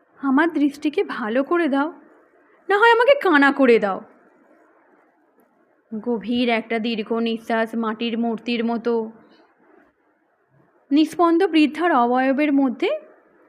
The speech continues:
এতক্ষণে ক্ষীণ একটি চাঞ্চল্যে সঞ্চার করিল। ঠোঁট দুইটি থরথর করিয়া কাঁপিতে লাগিল।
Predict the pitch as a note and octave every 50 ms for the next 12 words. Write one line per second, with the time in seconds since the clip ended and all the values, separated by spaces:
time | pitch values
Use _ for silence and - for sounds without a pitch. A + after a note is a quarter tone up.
0 | _ _ - B3 B3 B3+ D4+ D4+ D4+ - G4 G#4 B4 A#4 - - - D4+ C#4 C4
1 | C4 C4+ C#4 C4+ C#4 C#4+ D4 D4 D#4 B3+ G#3+ G#3 A3 A3+ A#3+ A3+ A3 A#3 D4+ G#4+
2 | A4+ - E4 A3 G#3 A#3+ A#3 G#3 G#3 G#3 - A3 G3+ G#3 G3+ G3+ G#3+ A3+ - _
3 | _ _ _ _ _ _ _ _ _ _ _ _ _ _ _ _ _ _ _ -
4 | - C#4+ B3+ A#3+ G#3+ A#3 G#3+ B3+ B3 A#3+ - B3+ C4 C4 - - A#3+ A3 A3 -
5 | - B3+ B3+ B3 - C4 B3+ A#3 A#3 A#3 A#3+ A#3+ A#3+ A#3 A#3 A#3 A3 A#3 A3+ A3
6 | G#3+ G#3 G3 G#3+ G3+ G3+ G#3